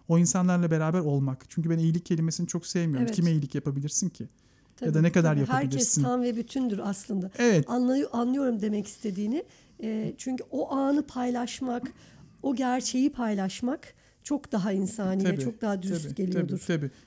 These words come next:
Speaker 1: Bir de yani bu zaten tek taraflı bir şey değil. Sen birisine iyilik yapmıyorsun aslında. Beraber evet o
Speaker 2: Tabii.
Speaker 1: habitatı yaşıyorsun ve, e, onun verdiği duyguyu ve onun yaş-, onu, o yaşamayı çok seviyorum. O hissiyatı çok seviyorum.
Speaker 2: Özgürcüm,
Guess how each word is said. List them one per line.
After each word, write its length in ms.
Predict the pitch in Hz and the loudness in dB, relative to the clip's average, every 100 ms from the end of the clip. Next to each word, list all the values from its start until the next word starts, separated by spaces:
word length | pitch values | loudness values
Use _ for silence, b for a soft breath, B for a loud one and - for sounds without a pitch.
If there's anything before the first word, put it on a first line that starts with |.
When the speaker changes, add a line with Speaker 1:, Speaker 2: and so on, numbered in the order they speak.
| - | -2
Speaker 1:
Bir 100 | 196 | 0
de 180 | 330 240 | 0 2
yani 360 | 190 190 190 180 | 4 6 6 4
bu 100 | 202 | 4
zaten 340 | 190 202 220 | 4 4 2
tek 200 | 214 220 | 2 2
taraflı 340 | 220 208 208 180 | 2 2 0 0
bir 60 | |
şey 160 | - 180 | 0 0
değil. 120 | 151 | 2
Sen 260 | - 160 160 | 2 4 4
birisine 260 | 160 180 | 2 2
iyilik 180 | 160 156 | 2 2
yapmıyorsun 480 | 175 170 143 - 135 | -2 -2 -6 -6 -8
aslında. 280 | - 143 147 | -4 -2 0
Beraber 360 | 147 151 160 151 | 2 0 0 0
evet 220 | 143 151 | -2 -2
o 40 | |
Speaker 2:
Tabii. 140 | 151 156 | 0 0
Speaker 1:
habitatı 320 | 208 180 175 | 2 -2 0
yaşıyorsun 580 | 147 - 139 - 208 208 | -2 -2 -6 -4 0 2
ve, 180 | 233 233 b b _ | 2 -2 b b _
e, 220 | 180 156 | -6 -6
onun 440 | 160 180 185 196 190 | -4 2 6 8 6
verdiği 440 | 185 180 190 185 | 6 4 4 4
duyguyu 420 | 175 180 165 190 | 4 4 4 2
ve 60 | 180 | 4
onun 260 | 175 185 175 | 4 2 2
yaş-, 220 | 160 160 | -2 -2
onu, 240 | 165 170 - | -2 -2 -2
o 100 | 180 | 2
yaşamayı 440 | 190 185 196 185 185 | 4 4 4 4 2
çok 200 | 190 - | -2 -2
seviyorum. 440 | 147 135 123 127 | -4 -4 -6 -6
O 140 | 139 - - | -8 -10 -20
hissiyatı 440 | - - 165 143 | -10 -4 -4 -4
çok 200 | 156 165 | -6 -6
seviyorum. 500 | - 147 135 143 220 254 _ _ _ _ _ _ _ _ - | -4 -6 -6 -8 -8 -10 _ _ _ _ _ _ _ _ -8
Speaker 2:
Özgürcüm, 640 | 277 269 311 294 240 202 | -6 -4 -2 -2 -2 -4